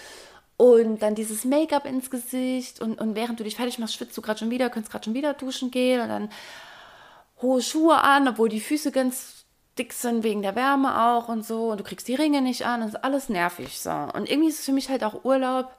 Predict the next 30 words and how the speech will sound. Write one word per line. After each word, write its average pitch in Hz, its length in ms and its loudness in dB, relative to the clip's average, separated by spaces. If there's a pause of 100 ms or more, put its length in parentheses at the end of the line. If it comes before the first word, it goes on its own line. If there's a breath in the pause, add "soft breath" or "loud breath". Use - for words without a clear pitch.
(140 soft breath)
zu - 120 -14
sagen, 233 540 -2
„Scheiß 294 300 -2
drauf“, 269 280 -2
natürlich 269 480 -4
wasche 220 240 2
ich 311 140 -2
mich - 220 -6
einfach 196 260 -6
nochmal 190 340 -6
dann 185 180 -6
abends, 190 240 -4
bevor 190 260 -10
wir 185 120 -4
essen 202 320 -8
gehen 220 300 -4
und 196 180 -4
kämme 226 180 0
mir 214 60 2
nochmal 185 200 -4
die 190 120 -6
Haare 233 180 0
durch 214 180 -8
und - 60 -6
mach 190 100 -8
das 196 160 -10
alles - 260 -4
ein 190 80 -8
bisschen - 300 -10
ordentlich, 233 640 0